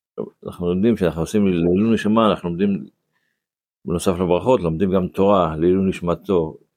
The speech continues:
יש מושג שלימוד תורה זה דבר שעוזר לנשמה. אז כדי לא, לא להוסיף בחיות של אותו האיש,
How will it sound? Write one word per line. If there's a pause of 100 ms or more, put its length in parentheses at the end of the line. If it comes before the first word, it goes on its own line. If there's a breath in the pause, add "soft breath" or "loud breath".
(1000)
יש
מושג
שלימוד
תורה
זה
דבר
שעוזר
לנשמה. (520)
אז
כדי
לא,
לא
להוסיף
בחיות
של (880)
אותו
האיש,